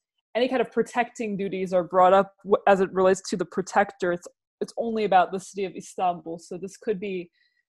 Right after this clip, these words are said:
again, going back to Napoleon's quote that Faisal paraphrased in the first episode, that if the world were,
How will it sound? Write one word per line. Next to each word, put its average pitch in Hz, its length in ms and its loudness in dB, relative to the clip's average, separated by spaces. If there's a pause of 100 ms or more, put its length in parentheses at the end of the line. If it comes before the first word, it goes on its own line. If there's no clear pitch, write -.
(120)
again, 208 240 -2
going 190 300 -2
back 185 240 0
to 202 80 -10
Napoleon's 185 1120 -8 (340)
quote 196 640 2
that 185 320 6
Faisal 180 520 4
paraphrased 196 540 4
in 185 60 -2
the 180 80 2
first 185 340 -4
episode, 180 560 -2
that 175 140 0
if 185 160 -8
the 190 80 -4
world 180 240 0
were, 170 420 2